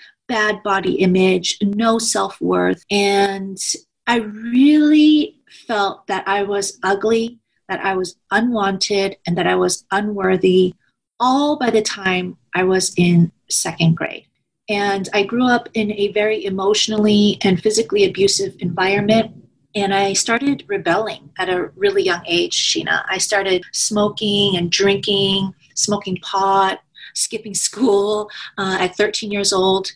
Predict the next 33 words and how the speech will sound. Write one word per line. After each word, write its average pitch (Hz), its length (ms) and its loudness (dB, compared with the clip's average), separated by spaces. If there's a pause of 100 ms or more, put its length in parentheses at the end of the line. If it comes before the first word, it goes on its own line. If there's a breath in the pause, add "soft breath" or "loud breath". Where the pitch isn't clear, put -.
Uh, 190 160 -2
by 185 140 -2
the 190 100 -2
time 208 320 0 (160)
I 185 60 -6
was 185 200 0
sixteen, - 540 -2
I 185 80 0
was 180 160 -2
doing 180 240 0
hardcore 202 580 -2
drugs. 175 600 -2
And 185 100 -4
by 196 100 0
the 190 100 -2
time 190 360 -4
I 190 80 -4
was 185 240 -6
eighteen, 180 800 2
I 190 200 -2
was 185 580 0 (240)
dealing 196 400 0
cocaine. 180 560 0 (340)
And 175 460 0
I 180 100 -2
was 175 600 -4 (440)
transporting 190 560 -2
it 165 240 0
from 170 520 0
Washington 226 500 0
State 196 460 -2
to - 60 -4
California 185 880 -2